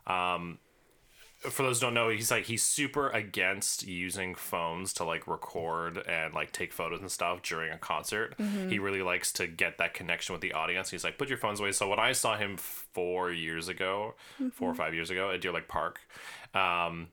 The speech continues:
Speaker 1: he had someone come on stage. There was, like, a note sent to us via email before, but then they had someone come on stage before the show being like, "Hey guys, like, put your phones away, like, just, like, enjoy the concert, blah, blah." And it, for the most part, it worked.
Speaker 2: Mm-hmm.
Speaker 1: Um, I think I even had my phone out at the beginning and took, like, one photo as he walked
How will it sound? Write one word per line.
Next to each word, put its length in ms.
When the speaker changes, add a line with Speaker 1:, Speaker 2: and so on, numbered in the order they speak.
Speaker 1:
he 100
had 120
someone 180
come 100
on 120
stage. 420
There 100
was, 140
like, 100
a 60
note 320
sent 240
to 100
us 160
via 160
email 200
before, 460
but 80
then 100
they 80
had 180
someone 160
come 120
on 100
stage 320
before 220
the 60
show 220
being 160
like, 220
"Hey 180
guys, 340
like, 300
put 160
your 100
phones 300
away, 340
like, 220
just, 240
like, 240
enjoy 300
the 80
concert, 440
blah, 140
blah." 160
And 140
it, 140
for 120
the 60
most 180
part, 120
it 100
worked. 420
Speaker 2:
Mm-hmm. 360
Speaker 1:
Um, 300
I 80
think 260
I 180
even 420
had 160
my 100
phone 260
out 100
at 60
the 60
beginning 320
and 80
took, 140
like, 140
one 220
photo 260
as 80
he 80
walked 180